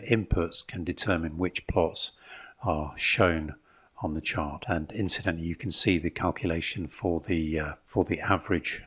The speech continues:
volume there, plotting that plot one. And, uh, let me just show you the namespaces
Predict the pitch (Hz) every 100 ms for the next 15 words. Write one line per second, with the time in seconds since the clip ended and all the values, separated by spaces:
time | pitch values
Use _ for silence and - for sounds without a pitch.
0 | - - 95 90 82 82 82 82 - -
1 | - - 80 76 76 - - 90 - 95
2 | 90 80 71 - _ - 98 90 85 92
3 | 101 110 98 - - 104 92 87 87 82
4 | 80 _ - 85 80 76 - _ _ -
5 | 95 82 - 87 - - -